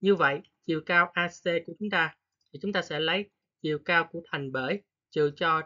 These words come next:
chiều cao của mực nước. Thì chúng ta sẽ có tám mươi trừ sáu mươi là hai mươi.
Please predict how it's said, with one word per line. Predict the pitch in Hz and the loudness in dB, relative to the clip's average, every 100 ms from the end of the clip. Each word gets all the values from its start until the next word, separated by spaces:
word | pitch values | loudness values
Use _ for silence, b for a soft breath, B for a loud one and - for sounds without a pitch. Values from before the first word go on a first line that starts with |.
| - | -6
chiều | - 147 | -8 -6
cao | 143 156 151 - | -2 0 -2 -6
của | 151 | -8
mực | 165 - | -8 -6
nước. | 175 233 - _ _ _ | -4 -4 -6 _ _ _
Thì | 147 | -10
chúng | 135 202 | -6 -4
ta | 170 | -4
sẽ | 156 | -6
có | 170 175 | -4 -4
tám | - 180 214 | 0 0 0
mươi | 190 175 170 | -4 -4 -6
trừ | 143 | -10
sáu | 143 - 190 | -6 -2 -2
mươi | 185 165 | 0 -2
là | 156 139 135 - | -2 -2 -4 -2
hai | 160 160 | -2 0
mươi. | 160 156 | -2 -4